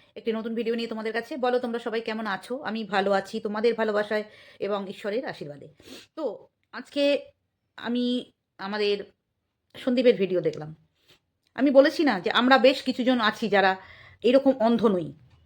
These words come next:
একদম অন্ধ নই। হ্যাঁ, যেই পরিস্থিতিতে যেখা-, যা-, যেটাকে মনে হয়েছে খারাপ সেটাকে খারাপ বলেছি, যেটাকে মনে হয়েছে ভালো সেটাকে ভালো বলেছি। এই সেন্সটা আমাদের মতো কিছু ক্রিয়েটারদের আছে। এরকম কিছু ননসেন্স, আহ, ক্রিয়েটার আছে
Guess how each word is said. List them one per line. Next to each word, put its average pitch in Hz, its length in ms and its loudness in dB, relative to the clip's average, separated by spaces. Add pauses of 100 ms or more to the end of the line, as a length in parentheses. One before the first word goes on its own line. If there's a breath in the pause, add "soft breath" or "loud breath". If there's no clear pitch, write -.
(440)
একদম 262 360 4
অন্ধ 208 220 -2
নই। 160 280 -4 (420)
হ্যাঁ, 196 280 0
যেই 226 200 -2
পরিস্থিতিতে 277 720 2
যেখা-, 226 240 2
যা-, 208 260 4
যেটাকে 247 280 6
মনে 240 200 2
হয়েছে 240 220 2
খারাপ 220 340 4
সেটাকে 196 220 0
খারাপ 196 300 2
বলেছি, 208 320 0 (380 loud breath)
যেটাকে 262 240 6
মনে 247 160 0
হয়েছে 254 260 0
ভালো 214 240 0
সেটাকে 196 260 -4
ভালো 175 240 -4
বলেছি। 165 340 -6
এই 262 120 8
সেন্সটা 285 520 6 (300 loud breath)
আমাদের 269 280 8
মতো 262 160 4
কিছু 269 220 -2
ক্রিয়েটারদের 226 460 4
আছে। 175 260 0 (400 soft breath)
এরকম 302 260 8
কিছু 294 160 0
ননসেন্স, 240 560 2
আহ, 233 340 4
ক্রিয়েটার 269 340 10
আছে 208 220 4